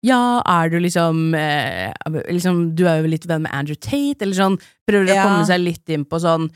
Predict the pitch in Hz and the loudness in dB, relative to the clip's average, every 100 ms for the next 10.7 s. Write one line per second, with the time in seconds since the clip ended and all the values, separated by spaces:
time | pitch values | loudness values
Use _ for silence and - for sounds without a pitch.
0 | _ _ _ _ - 180 208 - 185 175 | _ _ _ _ -8 -2 -2 -2 -2 0
1 | 156 156 170 180 180 _ - 190 180 180 | 0 0 0 0 -2 _ -10 -4 0 2
2 | 180 180 - 170 160 170 180 - - 147 | 2 0 -2 -2 -2 0 -2 -4 -4 -6
3 | - 160 165 170 156 151 160 151 160 160 | -4 -4 0 0 0 -2 -2 0 2 2
4 | 151 151 170 151 147 151 139 143 160 165 | 0 0 0 0 0 -4 -4 -2 -2 0
5 | 147 135 123 135 190 185 175 175 170 156 | 0 0 -2 -2 -2 0 2 2 2 0
6 | 156 208 175 165 185 175 139 87 127 - | 2 0 2 2 2 2 0 0 -4 -6
7 | 135 - 165 175 165 160 147 147 147 143 | -6 -4 -4 -2 -2 -2 -4 -2 -2 -2
8 | - 156 175 - - 147 127 113 131 165 | -4 -4 -2 -2 -2 -2 -2 -4 -4 -4
9 | 160 143 160 151 170 - - 160 180 175 | -2 -4 -4 -4 -6 -8 -8 2 4 6
10 | 160 147 170 196 - 170 | 6 4 2 0 0 0